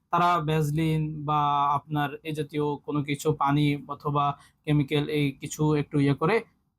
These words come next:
রে-, যেন রেখা বোঝা যায়, যেন ফিঙ্গারপ্রিন্ট দেওয়ার সাথে সাথে আপনার ফিঙ্গারপ্রিন্ট নিয়ে নেয়। আহ, তো এভাবে করে একটু যাবেন। আহ, এক নম্বর নিবে ফিঙ্গারপ্রিন্ট, দ্বিতীয় নম্বর নিবে হলো যে এক্স-রে নিবে,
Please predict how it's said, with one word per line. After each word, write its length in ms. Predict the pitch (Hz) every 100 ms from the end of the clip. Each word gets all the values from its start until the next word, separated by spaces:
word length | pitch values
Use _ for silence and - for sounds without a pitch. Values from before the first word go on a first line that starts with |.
| -
রে-, 180 | 156 151
যেন 320 | 135 151 151
রেখা 340 | 147 151 160
বোঝা 360 | 147 143 156 170
যায়, 200 | 156 170 -
যেন 200 | 147 143
ফিঙ্গারপ্রিন্ট 720 | 143 160 151 147 156 156 156 -
দেওয়ার 220 | 151 151
সাথে 260 | - 147 143
সাথে 300 | - 139 170
আপনার 320 | 156 151 143
ফিঙ্গারপ্রিন্ট 480 | 139 143 143 143 147
নিয়ে 180 | 160 170
নেয়। 180 | 170 220 - _ _ _
আহ, 380 | 147 147 139 135 -
তো 80 |
এভাবে 420 | 151 165 160 160 156
করে 280 | 170 175 240 _ -
একটু 200 | 151 147
যাবেন। 300 | 135 123 120 - _ _ _ _
আহ, 60 | 143
এক 320 | 143 147 175 190
নম্বর 220 | 180 185
নিবে 260 | 185 190 233
ফিঙ্গারপ্রিন্ট, 680 | - 170 165 160 220 247 - _ _ 151
দ্বিতীয় 260 | 196 220
নম্বর 280 | 208 202 202
নিবে 220 | 202 202
হলো 200 | 196 202
যে 160 | 196 220 -
এক্স-রে 360 | 170 160 - 180
নিবে, 280 | 143 135